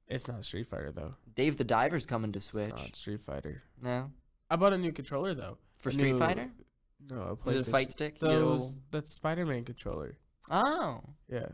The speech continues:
Speaker 1: for P S five. Ooh, it's so nice,
Speaker 2: Is it
Speaker 1: too.
Speaker 2: all snazzy?
Speaker 1: Yeah.
Speaker 2: That's pretty
Speaker 1: So,
Speaker 2: neat.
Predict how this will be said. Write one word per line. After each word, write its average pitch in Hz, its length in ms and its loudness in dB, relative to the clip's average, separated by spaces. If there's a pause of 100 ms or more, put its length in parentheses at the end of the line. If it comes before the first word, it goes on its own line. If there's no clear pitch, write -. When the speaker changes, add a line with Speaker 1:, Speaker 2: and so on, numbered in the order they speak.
(120)
Speaker 1:
for 131 100 -6
P 135 160 -2
S 135 80 -4
five. 151 240 -2 (200)
Ooh, 120 380 -2
it's 123 160 -6
so 120 240 -4
nice, 113 340 -4
Speaker 2:
Is - 60 -16
it 123 200 -2
Speaker 1:
too. 117 60 -4
Speaker 2:
all 113 120 -2
snazzy? 127 560 -6 (100)
Speaker 1:
Yeah. 85 240 -8 (320)
Speaker 2:
That's 123 160 0
pretty - 180 -6
Speaker 1:
So, 73 60 -2
Speaker 2:
neat. 52 200 -10